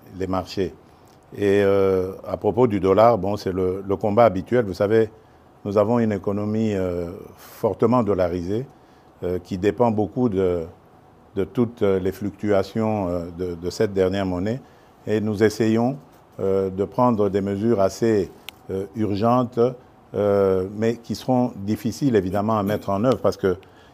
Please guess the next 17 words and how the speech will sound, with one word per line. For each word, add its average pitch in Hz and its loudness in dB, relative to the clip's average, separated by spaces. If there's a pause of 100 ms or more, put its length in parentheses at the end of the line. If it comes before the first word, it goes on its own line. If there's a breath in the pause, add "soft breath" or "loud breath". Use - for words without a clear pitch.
il 92 -4
faut 131 0
inverser 113 2
la 104 4
tendance 101 -2
actuelle, 98 -2 (480 soft breath)
euh, 90 -4
à, 95 -4
à, 98 -2 (160)
à, 92 -4 (100)
à 92 -6
faire 120 2
dépendre 98 0
notre 98 -6
économie 98 -4
de 92 -2
l'importation 85 -6